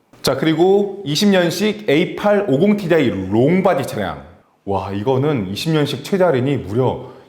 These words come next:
이천육백만 원까지 해준다고 합니다. 와, 하지만 외장 색상은 블랙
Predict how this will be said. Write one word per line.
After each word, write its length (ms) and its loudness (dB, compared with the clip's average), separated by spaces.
이천육백만 1120 -2
원까지 420 -4
해준다고 300 -6
합니다. 220 -14
와, 420 -6
하지만 320 -2
외장 260 0
색상은 440 -4
블랙 600 -2